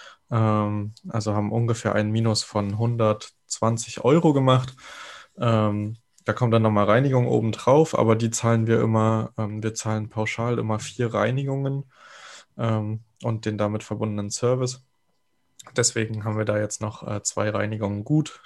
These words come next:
Deswegen kann ich das nicht ganz so in die Statistik aufnehmen. Da muss ich ein bisschen mehr ma-, äh, hin und her tüfteln.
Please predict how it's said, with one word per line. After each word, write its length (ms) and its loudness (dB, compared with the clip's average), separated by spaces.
Deswegen 320 -6
kann 140 -8
ich 100 -6
das 200 -8
nicht 120 -12
ganz 220 -6
so 200 -4
in 120 -6
die 280 -6
Statistik 520 -14
aufnehmen. 260 -6
Da 60 -6
muss 140 -8
ich 100 -8
ein 60 -10
bisschen 260 -8
mehr 180 -4
ma-, 260 -8
äh, 300 -4
hin 120 -12
und 160 -8
her 240 -4
tüfteln. 500 0